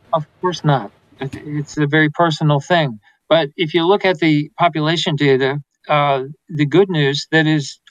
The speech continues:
almost never shared is that there are more people who have felt and then left, uh, same-sex attractions, uh, than there are that persist in it.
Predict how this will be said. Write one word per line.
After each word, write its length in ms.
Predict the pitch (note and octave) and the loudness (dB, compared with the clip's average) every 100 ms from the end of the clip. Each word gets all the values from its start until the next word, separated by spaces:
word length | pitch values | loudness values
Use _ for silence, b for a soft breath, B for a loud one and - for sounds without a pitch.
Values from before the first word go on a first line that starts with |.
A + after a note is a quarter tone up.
| - | -4
almost 400 | E3 F3+ D#3+ D3+ | -2 -2 -4 -2
never 320 | D3 F3+ G3 | -2 0 -2
shared 400 | - A#2+ A#2+ C3+ _ _ _ _ | -4 -6 -6 -10 _ _ _ _
is 140 | F#3+ F#3 | 0 2
that 160 | G3 | 2
there 160 | F#3+ F3+ | 4 4
are 80 | E3 | 2
more 320 | E3+ A#3 B3+ | 2 2 2
people 480 | G3+ D#3+ D3+ D3 C#3+ - | -2 -2 0 -2 -2 0
who 160 | E3+ | 2
have 260 | C#3+ D3 B2+ _ _ - - | 2 0 -2 _ _ -14 -2
felt 300 | F#3+ F3+ - - | 0 0 -2 -2
and 300 | D#3+ D3+ B2 _ _ _ - | 0 0 -2 _ _ _ -6
then 280 | D#3 E3 C#3+ | 0 2 2
left, 540 | C3+ G3 D#3 B2 - - _ _ _ _ _ - | 4 4 4 -2 -12 -20 _ _ _ _ _ -2
uh, 320 | C#3 C3 B2 C3+ - | 0 2 -2 -8 -14
same-sex 520 | - D#3 C#3+ E3 - | -6 -6 -4 -8 -8
attractions, 760 | C3 C#3 B2+ - D3+ D#3+ - - _ _ _ - | -6 -4 -4 -4 -6 -6 -10 -16 _ _ _ -2
uh, 400 | D#3 D#3 D3+ D3+ D#3 | 2 2 2 0 -2
than 440 | E3 E3 E3 D#3+ | 0 0 -4 -6
there 200 | F3+ E3+ | -4 0
are 140 | D#3 D#3+ | 2 2
that 220 | D#3+ D#3 | -2 -4
persist 480 | D#3 - E3 - - | -8 -6 -6 -8 -10
in 140 | |
it. 80 | A2 | -12